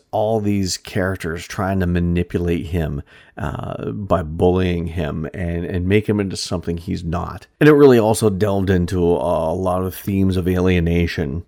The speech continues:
and how kids these days, or, or kids of any generation, any era, can feel alienated by the people around them, by the circumstances around them, by alienating yourself.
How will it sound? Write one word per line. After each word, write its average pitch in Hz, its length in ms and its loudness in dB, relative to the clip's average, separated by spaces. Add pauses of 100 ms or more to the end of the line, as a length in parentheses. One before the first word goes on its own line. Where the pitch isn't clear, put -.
(120)
and 95 120 4
how 104 140 0
kids 98 380 0
these 101 320 2
days, 90 340 2
or, 98 180 6
or 110 120 2
kids 135 280 4
of 85 120 -2
any 90 360 0 (400)
generation, 95 720 -4
any 98 360 2
era, 92 420 -4 (160)
can 110 180 2
feel 95 560 0 (400)
alienated 90 880 0 (200)
by 85 640 -6
the - 60 -18
people 87 520 0
around 82 300 -2
them, 82 460 -4
by 98 100 0
the 87 100 -4
circumstances 87 880 -2
around 85 420 -4
them, 82 380 -2 (220)
by 92 340 -2
alienating 113 640 4
yourself. 101 680 -2